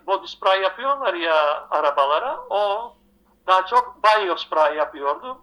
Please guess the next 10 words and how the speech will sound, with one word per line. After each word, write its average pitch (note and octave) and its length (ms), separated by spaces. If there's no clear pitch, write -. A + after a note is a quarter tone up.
Böyle F#3 260
şeylerde, D3+ 480
e, E3+ 560
bir E3+ 60
zamanlarda F#3 680
da G#3+ 100
şeyde F#3 360
çalıştı, D3 460
konserve D#3+ 500
fabrikası. - 360